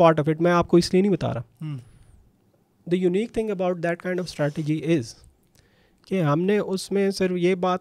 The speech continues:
Speaker 1: नहीं की कि जी तीन चार वो एक्सपोर्ट, इंपोर्ट और ये चीज़ें उठा के सिर्फ इकोनॉमिक टर्म और कैपिटल डीपनिंग और फाइनेंशियल डीपनिंग
Speaker 2: हाँ,
Speaker 1: और
Speaker 2: जो
Speaker 1: फाइनेंशियल
Speaker 2: बड़े-बड़े
Speaker 1: वो,
Speaker 2: टर्मिनोलॉजीज
Speaker 1: वो
Speaker 2: हमारे
Speaker 1: टर्मिनोलॉजीज उठा के डाल दी, नहीं।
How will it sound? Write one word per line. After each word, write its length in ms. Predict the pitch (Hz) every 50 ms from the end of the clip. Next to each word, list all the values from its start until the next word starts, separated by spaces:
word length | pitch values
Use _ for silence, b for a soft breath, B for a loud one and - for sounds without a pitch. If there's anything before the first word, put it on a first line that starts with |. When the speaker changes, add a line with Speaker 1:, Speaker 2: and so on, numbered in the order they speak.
| -
Speaker 1:
नहीं 100 | 196 202
की 160 | 180 196 196
कि 160 | 190 - 185 185
जी 120 | 185 190
तीन 240 | 175 - - 175 170
चार 300 | 165 - 160 160 165 165
वो 120 | 170 165
एक्सपोर्ट, 500 | 156 156 - - - 165 165 170 170 -
इंपोर्ट 420 | 165 160 151 - 165 160 160 156 165
और 100 | 156 151
ये 140 | 151 160
चीज़ें 240 | 151 - 160 151 156
उठा 260 | 151 147 - 151 147
के 180 | 147 156 151 156
सिर्फ 220 | - - 160 156
इकोनॉमिक 400 | 156 147 - 160 143 143 160 156 151 -
टर्म 220 | 151 147 147 147
और 120 | 143 135 - -
कैपिटल 420 | 180 170 156 175 160 - 170 165
डीपनिंग 440 | 160 160 160 - - 170 160 160 156
और 100 | 156 147
फाइनेंशियल 500 | - 160 151 147 151 151 147 - 175 160
डीपनिंग 380 | 151 156 151 147 156 156 151
Speaker 2:
हाँ, 80 | 151 147
Speaker 1:
और 200 | 143 139 135 135
Speaker 2:
जो 80 | 131 139
Speaker 1:
फाइनेंशियल 400 | 156 151 151 147 156 147 160 151
Speaker 2:
बड़े-बड़े 80 | 151
Speaker 1:
वो, 180 | 156 151 147 151
Speaker 2:
टर्मिनोलॉजीज 540 | 151 151 151 151 151 147 131 131 151 147 139 - -
Speaker 1:
वो 100 | 196 196
Speaker 2:
हमारे 160 | 196 202 202
Speaker 1:
टर्मिनोलॉजीज 540 | 202 202 208 202 202 202 202 196 202 208 202
उठा 240 | 190 190 196 185
के 80 | 180 185
डाल 180 | 185 180 180 185
दी, 100 | 202 196
नहीं। 180 | 185 170 147